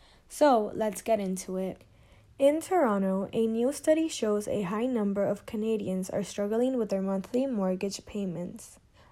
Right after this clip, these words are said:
According to the Toronto Star, data released by the Angus Reid Institute shows fifteen percent of mortgage holders find the financial aspect, quote, "very difficult," end of quote.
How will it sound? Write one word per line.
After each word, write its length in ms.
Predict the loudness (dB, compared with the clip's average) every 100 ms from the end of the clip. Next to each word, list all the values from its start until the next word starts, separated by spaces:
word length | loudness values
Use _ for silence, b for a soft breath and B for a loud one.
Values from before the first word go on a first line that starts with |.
| b
According 480 | 2 6 6 6
to 120 | 4 4
the 120 | 4
Toronto 440 | 2 0 0 0
Star, 500 | -4 -2 0 0 -2
data 300 | 2 4 6
released 640 | 6 4 2 -2 -2 -6
by 140 | -4 -2
the 160 | -2 -2
Angus 440 | -2 2 2 0 -2
Reid 300 | -2 0 -2
Institute 640 | -4 -6 -6 -8 -6 -6 -6
shows 340 | -4 -4 -2
fifteen 440 | -2 -2 -2 -4
percent 460 | -2 -2 0 -2 -4
of 180 | -6 -4
mortgage 420 | -2 0 0 -2
holders 480 | -4 -6 -4 -6 -6
find 260 | -6 -6
the 80 | -6
financial 600 | -8 -6 -4 -4 -4 -6
aspect, 640 | -4 -6 -6 -6 -8 -8 -16 b b
quote, 400 | -6 2 4 2 -4 -4
"very 320 | 0 2 0
difficult," 640 | -2 -6 -8 -10 -8 -8 -8
end 220 | -6 -6
of 180 | -6 -10
quote. 380 | -8 -4 -4 -4